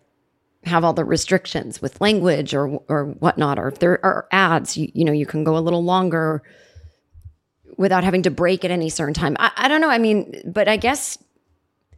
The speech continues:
I'm in this, in-, and that's what's so weird about it is, is with podcasting, I'm in this industry that I'm not really part of.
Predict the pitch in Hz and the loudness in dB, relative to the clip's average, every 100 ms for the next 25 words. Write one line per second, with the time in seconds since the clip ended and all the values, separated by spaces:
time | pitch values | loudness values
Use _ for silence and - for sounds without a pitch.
0 | _ _ - _ _ _ - 202 247 - | _ _ -20 _ _ _ -2 2 2 2
1 | 247 220 190 - - - _ _ _ _ | 2 2 2 -2 -8 -12 _ _ _ _
2 | _ _ - 269 262 240 - 247 262 277 | _ _ 0 0 2 0 0 2 2 0
3 | 262 240 247 240 190 170 170 - - _ | 0 0 2 4 2 2 0 -2 -10 _
4 | - 190 170 - - 196 - 233 233 190 | -2 -2 -2 -4 -2 -2 -2 -2 2 0
5 | 165 170 180 180 165 151 180 175 - 165 | 2 2 4 4 2 2 0 0 -2 -2
6 | 160 156 156 165 - 160 135 156 180 147 | 0 0 2 0 2 0 0 0 0 0
7 | 135 143 | -2 -6